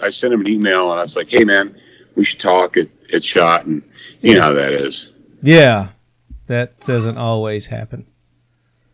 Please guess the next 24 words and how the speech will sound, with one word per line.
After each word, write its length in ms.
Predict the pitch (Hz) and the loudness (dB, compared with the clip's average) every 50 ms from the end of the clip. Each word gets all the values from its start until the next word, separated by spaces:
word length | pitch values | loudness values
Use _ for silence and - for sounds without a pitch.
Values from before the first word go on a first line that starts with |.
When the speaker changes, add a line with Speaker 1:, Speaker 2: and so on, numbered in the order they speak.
| - - - _ _ - - - - - - - - - - - _ _ | -20 -20 -20 _ _ -20 -20 -20 -20 -20 -20 -20 -20 -20 -20 -20 _ _
Speaker 2:
But 160 | - 160 196 | 2 2 4
yeah, 180 | 214 240 247 - | 6 6 6 6
so 320 | - - - 170 170 170 | 6 6 8 8 8 8
it 40 | 175 | 8
was 140 | 165 151 135 | 8 6 4
a 40 | 143 | 4
good, 480 | 131 156 175 185 190 190 165 - - | 6 6 8 8 8 6 6 2 0
a 80 | - 143 | -2 2
good 220 | 139 151 190 190 160 | 6 6 6 6 6
year. 420 | 170 170 170 170 165 165 170 160 - - - - - - - - - _ - - - | 6 6 6 6 6 6 4 2 0 -4 -14 -18 -18 -18 -18 -18 -20 _ -20 -12 -6
Um, 680 | - 127 127 127 123 123 123 120 120 120 117 117 - - _ - - - - - - - - - - - - - | -2 -2 0 0 0 0 0 -2 -2 -2 -4 -4 -8 -12 _ -20 -20 -20 -20 -20 -20 -20 -20 -20 -20 -20 -10 -6
and 260 | - 143 139 135 131 | -2 0 0 2 2
then, 680 | 131 135 139 135 135 135 135 131 131 127 123 123 - - _ _ _ _ _ _ _ _ _ _ _ _ _ _ _ _ _ _ _ _ _ _ _ _ _ _ _ _ _ _ _ _ _ _ _ _ _ | 4 4 4 4 4 4 2 2 2 2 0 0 -2 -6 _ _ _ _ _ _ _ _ _ _ _ _ _ _ _ _ _ _ _ _ _ _ _ _ _ _ _ _ _ _ _ _ _ _ _ _ _
like 160 | - 135 139 135 | -2 0 0 0
I 40 | |
said, 220 | 127 - - 160 139 | 2 2 4 4 4
our 120 | 127 123 | 4 2
plans 380 | 120 - - 165 160 160 151 123 | 2 0 2 4 4 4 2 2
for 140 | - 147 127 | 0 0 2
this 260 | 117 131 139 127 - | 4 4 4 4 4
episode 500 | 139 127 123 - 123 - - 131 123 113 - | 4 2 2 2 0 0 2 2 2 2 4
kinda 260 | 147 143 143 143 135 | 4 4 4 4 4
got 340 | 127 135 131 127 131 - _ _ - - - | 4 6 4 4 2 0 _ _ -20 -16 -2
put 500 | - 151 139 135 143 - - - - - | 2 4 4 4 4 0 -8 -14 -16 -16